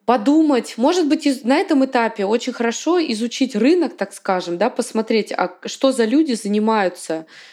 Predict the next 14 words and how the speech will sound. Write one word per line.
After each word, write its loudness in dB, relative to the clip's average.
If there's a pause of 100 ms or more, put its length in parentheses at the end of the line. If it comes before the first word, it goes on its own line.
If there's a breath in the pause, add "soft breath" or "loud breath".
(200 loud breath)
тем 2
же -8
самым, 0
да, -2
что -2
за 0
люди -2
в -12
твоей 0
нише, -4 (340 loud breath)
как 2
они 2
преподносят -4
материал. -4